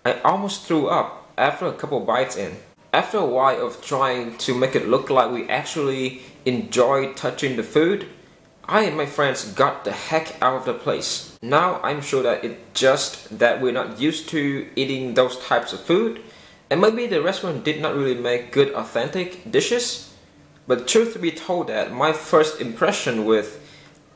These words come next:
the Armenian food was not quite positive.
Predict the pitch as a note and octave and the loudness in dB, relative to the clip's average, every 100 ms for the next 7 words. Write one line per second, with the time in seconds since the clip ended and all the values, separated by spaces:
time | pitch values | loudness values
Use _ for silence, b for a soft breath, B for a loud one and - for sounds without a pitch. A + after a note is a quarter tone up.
0 | - - A2 B2+ A#2+ - B2 D#3 C#3+ A2 | -20 -4 4 4 4 0 0 -2 -2 -2
1 | - C#3+ E3+ - - - - - A2 A#2 | -2 0 0 -4 -14 -20 -20 -6 -2 2
2 | A#2+ C3 - C3 C3 - A#2 C#3 - - | 2 2 0 2 2 2 2 2 0 -4
3 | - - | -8 -14